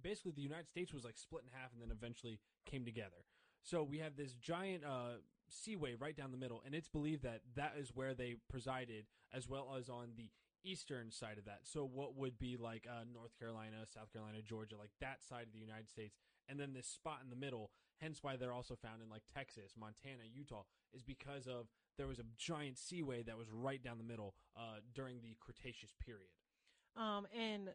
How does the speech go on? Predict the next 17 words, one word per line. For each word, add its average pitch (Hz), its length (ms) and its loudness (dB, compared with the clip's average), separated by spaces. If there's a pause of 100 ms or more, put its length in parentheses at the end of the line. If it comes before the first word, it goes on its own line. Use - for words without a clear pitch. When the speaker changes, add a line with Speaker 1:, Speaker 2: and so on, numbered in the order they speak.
Speaker 2:
some 320 340 0
other 214 220 4
crocodiles, 175 600 2
like 190 120 -2
modern 190 300 2
day 180 240 4
saltwater 220 440 0
crocodiles, 165 440 -2
for 180 120 -2
example, 175 540 0 (340)
um, 190 360 4
they 233 180 6
can 240 380 0
swim 214 340 4
out 180 220 0
to 190 100 0
sea. 180 420 -2